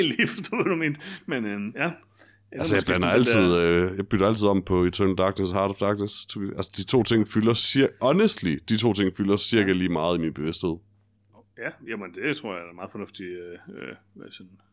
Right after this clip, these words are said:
Speaker 1: kombination. Peter, jeg tror, vi er færdige med trailer-segmentet nu.
Speaker 2: Enig.
Speaker 1: Skal vi anmelde en film?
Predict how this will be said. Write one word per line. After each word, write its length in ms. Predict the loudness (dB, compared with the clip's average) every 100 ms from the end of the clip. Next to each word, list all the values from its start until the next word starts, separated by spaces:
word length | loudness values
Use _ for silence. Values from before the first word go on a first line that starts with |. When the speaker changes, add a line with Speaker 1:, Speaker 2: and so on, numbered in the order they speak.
| _ -20
Speaker 1:
kombination. 540 | -16 -14 -14 -16 -18 -20 _ _ _ _ _ _ _
Peter, 240 | 2 2 -2 -6
jeg 100 | -2
tror, 100 | -2
vi 60 |
er 40 | 0
færdige 220 | 0 0
med 80 | 0
trailer-segmentet 640 | -2 -4 -8 -12 -14 -14
nu. 140 | -18 -20 _ _
Speaker 2:
Enig. 260 | -2 0 0 -6 _ _ _ _ _ _ -20
Speaker 1:
Skal 200 | -12 -6
vi 40 |
anmelde 240 | -4 -4 -6
en 60 |
film? 180 | -10